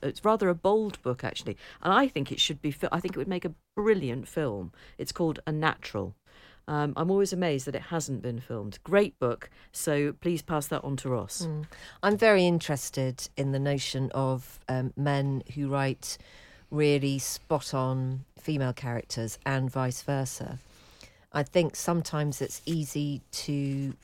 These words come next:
Speaker 2: find the female characters in male writing a little bit stereotypical, but of course we don't know whether
Speaker 1: No.
Speaker 2: or not the same boot fits if you're a man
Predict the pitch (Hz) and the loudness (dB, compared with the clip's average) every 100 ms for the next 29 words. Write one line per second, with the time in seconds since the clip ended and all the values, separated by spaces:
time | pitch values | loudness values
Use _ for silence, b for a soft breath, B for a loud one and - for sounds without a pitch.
0 | _ - - 147 143 131 160 147 139 131 | _ -8 0 2 2 -2 -2 0 0 -2
1 | - 139 - - 127 135 139 139 139 131 | -4 -4 -4 -6 -4 -2 0 0 0 0
2 | 127 127 123 - 127 127 - _ 135 131 | -2 -4 -6 -6 -6 -8 -12 _ -6 -6
3 | 139 131 127 - _ - - 139 131 127 | -6 -4 -6 -6 _ -14 -4 -2 0 -2
4 | 123 156 147 - 170 185 b b _ 139 | -4 -8 -8 -6 -6 -6 b b _ -2
5 | 127 - 147 127 - b b _ _ 185 | -2 -2 -2 -2 -6 b b _ _ 0
6 | 180 127 - 117 120 139 - 135 131 131 | 2 0 0 -2 -2 -2 -2 0 2 0
7 | 131 127 - - - - 139 131 131 _ | 0 -2 -6 -14 -10 -4 -2 -2 -6 _
8 | _ - - 139 135 143 135 - 143 - | _ -8 -2 -2 0 -2 -4 -6 -6 -6
9 | - - - b b b b - 139 139 | -10 -14 -14 b b b b -6 -4 -2
10 | 135 127 - - 135 135 135 131 131 | -2 -4 -8 -4 -2 0 0 0 -2